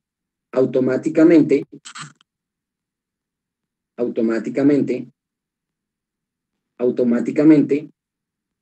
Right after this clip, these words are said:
nosotros tendríamos muchas más confluencias. Vean,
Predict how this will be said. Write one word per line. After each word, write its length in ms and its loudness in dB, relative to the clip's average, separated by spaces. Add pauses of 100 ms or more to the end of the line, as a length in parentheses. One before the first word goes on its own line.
(1300)
nosotros 720 0
tendríamos 760 0
muchas 460 0
más 340 -2
confluencias. 1040 2 (760)
Vean, 360 -2